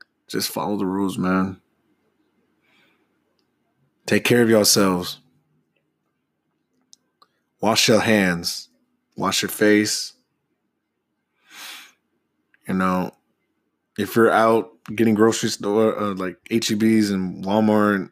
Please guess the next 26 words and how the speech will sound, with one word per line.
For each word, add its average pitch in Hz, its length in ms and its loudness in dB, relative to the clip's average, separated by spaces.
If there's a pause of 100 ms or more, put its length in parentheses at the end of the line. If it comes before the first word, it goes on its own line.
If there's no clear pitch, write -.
anywhere, 113 400 4
just 101 200 -4
grocery 110 320 -2
shopping, 98 440 -6
make 95 160 -8
sure 101 180 -4
you 98 100 -4
wipe 95 220 -2
down 95 160 -4
the 92 80 -6
cart 98 440 0 (960)
or 85 180 -6
wear 90 200 -2
gloves. 104 640 0 (400)
Stay - 220 -8
away 101 260 0
from 101 220 -8
people. 104 540 -2 (2250)
Even 113 220 4
if 104 100 0
you're, 110 140 2
like, 104 160 2
at 104 80 2
a 95 60 -2
park 104 460 -2
or, 92 360 -4